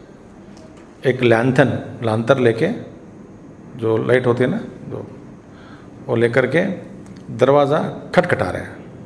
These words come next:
ऐसे लाइट लेकर अंदर आए हैं, लाइट अपने हाथ में है और दरवाज़ा खटखटा रहे हैं। तो उस पेंटिंग में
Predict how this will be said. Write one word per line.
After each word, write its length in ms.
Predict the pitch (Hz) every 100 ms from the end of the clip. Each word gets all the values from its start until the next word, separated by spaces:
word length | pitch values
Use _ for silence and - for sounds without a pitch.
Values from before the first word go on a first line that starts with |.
| - - - - - - - - - - -
ऐसे 140 | 117 120
लाइट 380 | 117 143 143 -
लेकर 300 | 127 147 185
अंदर 280 | 160 156 151
आए 160 | 151
हैं, 260 | 156 190 143
लाइट 260 | 135 143
अपने 280 | 143 139 143
हाथ 100 | 123
में 180 | 135 147
है 400 | 143 - - - - -
और 140 | 160
दरवाज़ा 240 | 139 147
खटखटा 360 | 156 147 - -
रहे 180 | 95 -
हैं। 80 | - - - - - - - - - - - - - - - - - - - - - - - - - - - - - - - - - - - -
तो 60 | 226
उस 160 | 233 233
पेंटिंग 440 | 185 190 214 190
में 400 | 123 139 214 -